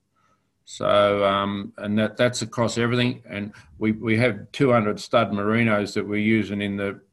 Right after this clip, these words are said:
the, um, the Highlander Plus program. And we actually had a ram in there that, uh,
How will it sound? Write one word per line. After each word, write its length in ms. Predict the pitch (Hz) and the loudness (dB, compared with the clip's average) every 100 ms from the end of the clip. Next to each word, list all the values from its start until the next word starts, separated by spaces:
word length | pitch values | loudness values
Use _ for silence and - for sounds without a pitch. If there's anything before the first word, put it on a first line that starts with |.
| _ _ | _ _
the, 320 | - 104 101 98 | -6 -4 0 0
um, 420 | 98 98 95 92 _ _ _ _ _ _ _ - | 0 -2 -6 -8 _ _ _ _ _ _ _ -6
the 100 | 98 | -2
Highlander 480 | 110 110 101 98 | 2 4 2 -2
Plus 300 | - 120 117 | -4 -2 -2
program. 640 | - 120 107 107 113 117 107 | -2 0 2 2 2 2 2
And 160 | 107 - - - _ - | -2 -8 -20 -20 _ 0
we 160 | 120 | 4
actually 280 | 139 - 110 | 4 2 2
had 160 | 117 95 | 2 2
a 40 | |
ram 380 | 95 117 120 107 | 2 4 4 2
in 100 | 104 | 2
there 240 | 110 107 | 2 2
that, 220 | 101 101 | 0 -2
uh, 260 | 104 104 | 4 4